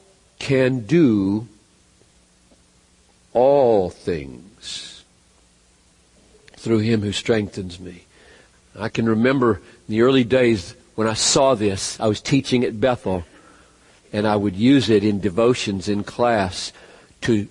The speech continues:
to teach contextual interpretation.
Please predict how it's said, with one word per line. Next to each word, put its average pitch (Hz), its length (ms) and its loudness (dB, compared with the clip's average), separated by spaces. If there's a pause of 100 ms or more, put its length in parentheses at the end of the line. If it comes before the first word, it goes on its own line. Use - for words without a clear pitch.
to 107 140 -6
teach - 640 -2 (200)
contextual 101 1400 -2 (1000)
interpretation. 107 920 -2